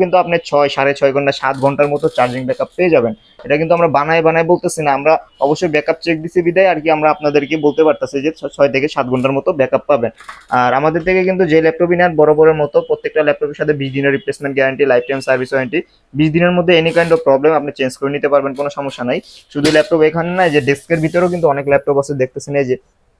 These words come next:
প্রত্যেকটা ল্যাপটপ বক্স হয়ে আসে। Lenovo-র মধ্যে এই যে Lenovo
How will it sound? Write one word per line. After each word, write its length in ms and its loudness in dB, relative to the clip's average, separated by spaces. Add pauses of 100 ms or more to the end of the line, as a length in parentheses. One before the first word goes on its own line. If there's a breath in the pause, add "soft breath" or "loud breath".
(300)
প্রত্যেকটা 440 0
ল্যাপটপ 360 2
বক্স 240 2
হয়ে 180 6
আসে। 220 0
Lenovo-র 380 2
মধ্যে 220 0
এই 80 0
যে 140 4
Lenovo 280 0